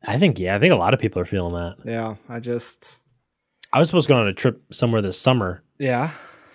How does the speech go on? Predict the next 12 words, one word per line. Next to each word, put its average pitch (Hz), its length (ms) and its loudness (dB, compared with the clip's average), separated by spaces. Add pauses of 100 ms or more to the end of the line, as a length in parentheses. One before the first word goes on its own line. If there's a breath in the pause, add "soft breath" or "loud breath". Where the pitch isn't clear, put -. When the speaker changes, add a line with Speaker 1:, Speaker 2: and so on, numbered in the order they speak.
Speaker 1:
Just - 160 -10
to 113 60 -4
do 110 100 2
something, 139 540 4
and 104 200 0
now 101 260 4
I'm 98 140 0
like, 90 340 -4
"Oh 85 240 -2
God, 87 380 0
no." 90 420 0 (140)
Speaker 2:
Yeah. 98 200 2